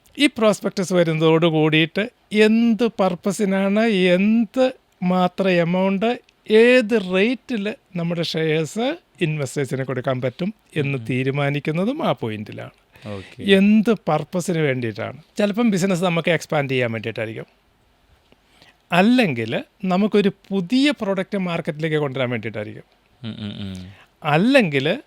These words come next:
Speaker 1: നമ്മുടെ കോമ്പറ്റീറ്ററെ പർച്ചേസ് ചെയ്ത് നമ്മുടെ എഫിഷ്യൻസി കൂട്ടാൻ വേണ്ടിയിട്ടായിരിക്കും. അല്ലെങ്കിൽ നമ്മളോട് കൂടി ഇതുവരെ ഉണ്ടായിരുന്ന വെഞ്ചർ ക്യാപിറ്റൽ പോലെയുള്ള ഇൻവെസ്റ്റേഴ്സിനെ എക്സിറ്റ് ചെയ്യാൻ വേണ്ടിയിട്ടായിരിക്കും.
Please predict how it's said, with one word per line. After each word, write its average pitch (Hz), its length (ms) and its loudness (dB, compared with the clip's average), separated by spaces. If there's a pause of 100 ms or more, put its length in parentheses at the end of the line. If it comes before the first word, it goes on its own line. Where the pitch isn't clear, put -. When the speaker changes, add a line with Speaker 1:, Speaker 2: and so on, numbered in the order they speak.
(280)
Speaker 1:
നമ്മുടെ 175 480 2 (180)
കോമ്പറ്റീറ്ററെ 196 720 2 (100)
പർച്ചേസ് 180 440 0
ചെയ്ത് 175 180 0 (120)
നമ്മുടെ 156 280 -2 (180)
എഫിഷ്യൻസി 202 520 -4
കൂട്ടാൻ 151 240 -4
വേണ്ടിയിട്ടായിരിക്കും. 120 580 -10 (840)
അല്ലെങ്കിൽ 147 720 2 (220)
നമ്മളോട് 165 500 -2
കൂടി 214 480 -2 (180)
ഇതുവരെ 185 420 2
ഉണ്ടായിരുന്ന 185 920 2 (360)
വെഞ്ചർ 165 320 0
ക്യാപിറ്റൽ 160 440 -2
പോലെയുള്ള 156 420 0
ഇൻവെസ്റ്റേഴ്സിനെ 190 1120 0 (440)
എക്സിറ്റ് 180 360 -2
ചെയ്യാൻ 127 240 0
വേണ്ടിയിട്ടായിരിക്കും. 110 540 -8